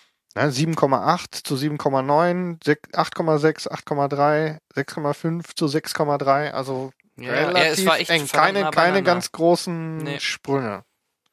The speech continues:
Speaker 2: Also meine Chancen stehen vielleicht ein bisschen besser, aber wir
Speaker 1: Ja,
Speaker 2: schauen mal,
Speaker 1: für den
Speaker 2: ähm,
Speaker 1: Gesamtsieg. Aber das liegt jetzt wieder in eurer Hand. Cinecast Community ist gefragt. Ähm, kommentiert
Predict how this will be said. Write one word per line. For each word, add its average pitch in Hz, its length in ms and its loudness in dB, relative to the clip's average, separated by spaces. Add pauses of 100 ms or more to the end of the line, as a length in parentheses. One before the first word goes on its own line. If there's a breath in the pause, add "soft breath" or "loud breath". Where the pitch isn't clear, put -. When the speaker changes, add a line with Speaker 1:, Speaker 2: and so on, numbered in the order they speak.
(360 loud breath)
Speaker 2:
Also 156 120 -2
meine 185 200 2
Chancen 196 320 -2
stehen 190 220 -6
vielleicht 170 200 -2
ein 170 60 -10
bisschen 160 260 -8
besser, 208 380 0
aber 170 200 -2
wir 127 100 0
Speaker 1:
Ja, 101 80 4
Speaker 2:
schauen 156 240 -4
mal, 151 120 -2
Speaker 1:
für 147 120 2
den 147 140 -2
Speaker 2:
ähm, 139 80 -4
Speaker 1:
Gesamtsieg. 127 920 -4 (220)
Aber 226 420 2 (1300)
das 165 420 0
liegt 185 320 -6
jetzt 190 260 -6
wieder 185 320 0
in 175 220 -8
eurer 180 440 2
Hand. 123 580 -4 (1160 soft breath)
Cinecast 170 580 0
Community 156 800 -2
ist 139 180 -6
gefragt. - 720 -2
Ähm, 151 680 -2
kommentiert 180 800 0